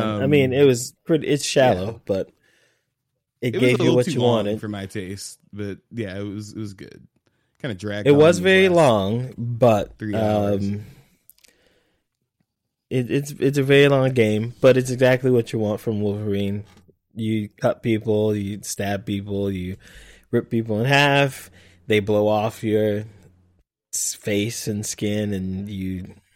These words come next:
Speaker 1: walk around and kill them, so your face and skin comes back. It's, it sounds about right.
Speaker 2: Yeah.
Speaker 1: Sounds,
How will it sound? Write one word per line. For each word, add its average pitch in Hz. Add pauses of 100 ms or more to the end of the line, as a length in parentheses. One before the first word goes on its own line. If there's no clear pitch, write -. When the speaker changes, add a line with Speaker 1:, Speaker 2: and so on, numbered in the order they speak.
(380)
Speaker 1:
walk 95
around 95
and 95 (960)
kill 104
them, 98
so 98
your 95
face 101
and 110
skin 117
comes 120
back. 110
It's, 226
it 226
sounds 226
about 135
right. 98
Speaker 2:
Yeah. 131
Speaker 1:
Sounds, 107